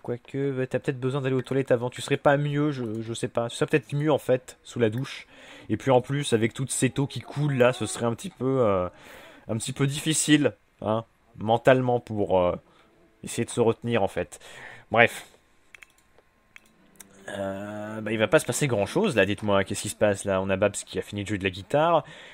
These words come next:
elle est tellement heureuse qu'elle veut se servir un sandwich au fromage fondu. Mhm. Eh bien écoutez, je pense qu'on va se concentrer sur l'objectif à long terme de Babs, à savoir, eh bien déjà avoir une compétence charisme niveau six,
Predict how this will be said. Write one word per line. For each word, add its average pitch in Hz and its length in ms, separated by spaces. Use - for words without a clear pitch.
elle 107 80
est 104 140
tellement 139 380
heureuse 135 360
qu'elle 104 180
veut 110 160
se 107 140
servir 120 480
un 113 60
sandwich 123 440
au 113 60
fromage 107 320
fondu. 110 460
Mhm. 107 380
Eh 135 80
bien 202 80
écoutez, 220 320
je 139 80
pense 185 180
qu'on 165 120
va 165 80
se - 100
concentrer 160 420
sur 165 300
l'objectif 151 680
à 147 80
long 135 160
terme 147 320
de 117 120
Babs, 101 760
à 123 120
savoir, 113 1080
eh 107 60
bien 107 260
déjà 117 340
avoir 110 280
une 113 80
compétence 110 420
charisme 110 460
niveau 101 280
six, - 520